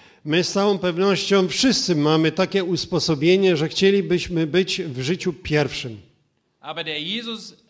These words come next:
Speaker 2: sagt in Lukas zweiundzwanzig, dass wir dienen sollen.
Speaker 1: A Pan Jezus powiedział w Ewangelii Łukasza w dwudziestym drugim rozdziale,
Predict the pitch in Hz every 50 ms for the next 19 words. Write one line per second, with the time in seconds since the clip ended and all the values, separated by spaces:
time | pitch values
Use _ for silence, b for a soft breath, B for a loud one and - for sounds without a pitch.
0 | 151 139 147 175 185 202 202 196 - 175 180 175 180 196 190 208 190 180 185 -
1 | 175 185 185 175 175 170 170 - 165 170 175 170 160 160 151 - - 160 156 147
2 | - 135 139 135 127 131 127 147 226 277 339 262 214 180 151 131 131 123 117 113
3 | 110 104 101 98 _ b b b b b b 180 165 - - 226 220 208 170 147
4 | 147 139 135 147 139 - - 170 139 147 170 170 151 170 170 156 156 147 151 156
5 | 156 151 143 170 175 175 175 165 151 147 139 - 170 170 156 - 170 156 131 123
6 | 139 139 135 170 160 - 196 180 160 143 156 160 151 165 160 156 151 147 139 113
7 | 113 143 143 147 147 147 147 131